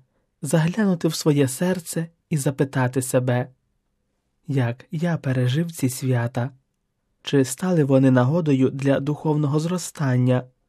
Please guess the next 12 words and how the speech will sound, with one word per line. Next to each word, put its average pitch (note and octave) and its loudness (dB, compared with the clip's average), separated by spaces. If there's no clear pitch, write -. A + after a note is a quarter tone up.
Чи - 0
були C#3 6
нагодою C#3 2
насправді C#3+ 0
зустрітися C#3 0
одні C3+ 4
з B2+ -8
одними, D3+ 2
поділитися F3 0
радістю, C3+ -2
розділити B2+ 2
горе? C3+ 2